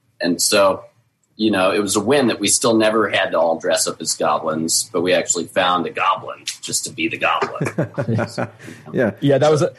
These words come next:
Speaker 3: that was a thing we went, yeah, w-, like, talking to, like, A and R guys and stuff before, people who liked our music. They're like, "You guys need to, like, do a shtick, like, dress up or something." And it's just like, and I, I,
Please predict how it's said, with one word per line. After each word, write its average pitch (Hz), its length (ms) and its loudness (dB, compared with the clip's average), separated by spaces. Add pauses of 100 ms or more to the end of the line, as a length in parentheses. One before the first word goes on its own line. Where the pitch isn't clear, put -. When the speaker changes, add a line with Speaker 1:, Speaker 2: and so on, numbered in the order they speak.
(220)
Speaker 3:
that 165 80 2
was 160 100 4
a 170 40 4
thing 185 180 0
we 165 60 2
went, 151 240 2
yeah, 147 140 4
w-, 139 200 4
like, 135 160 2
talking 147 280 2
to, 127 80 2
like, 120 100 -4
A 131 140 -2
and 127 100 2
R 123 140 4
guys 120 380 2
and 123 100 -2
stuff 123 160 -2
before, 123 360 0
people 131 200 -2
who 123 100 2
liked 120 280 0
our 120 80 2
music. 113 260 -2
They're 117 80 -4
like, 123 120 -2
"You 156 60 -2
guys 196 220 2
need 170 200 -2
to, 175 80 -2
like, 139 240 0 (520)
do 175 140 2
a 143 40 2
shtick, 180 460 2
like, 135 160 0
dress 170 320 0
up 180 140 0
or 120 180 -4
something." 160 540 0
And 131 120 -4
it's 117 140 -2
just 143 200 -2
like, 143 240 2 (880)
and 170 100 6
I, 165 100 2
I, 160 120 2